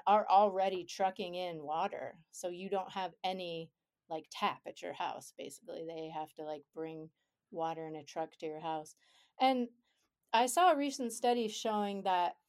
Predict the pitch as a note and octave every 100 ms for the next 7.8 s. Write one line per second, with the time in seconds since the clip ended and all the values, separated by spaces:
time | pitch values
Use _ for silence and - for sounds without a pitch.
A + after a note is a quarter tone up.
0 | _ C4+ F4 - F4+ E4 - C4+ B3+ B3+
1 | B3+ - - _ - - A3+ A3+ G#3 F#3+
2 | - G#3 F#3+ F#3+ G3+ A3+ A#3 A3+ A3+ A3
3 | - F#3+ F3 F3 G3 G#3+ B3 C4+ B3+ -
4 | _ _ _ - - A3+ G#3+ G3+ G3 -
5 | F#3 G3 G3+ - - - _ _ _ G3
6 | G3+ G3 F#3 F3 F#3 F#3 E3+ D#3+ D#3+ F#3
7 | A#3+ D#4 _ _ A3 G3+ G3 C4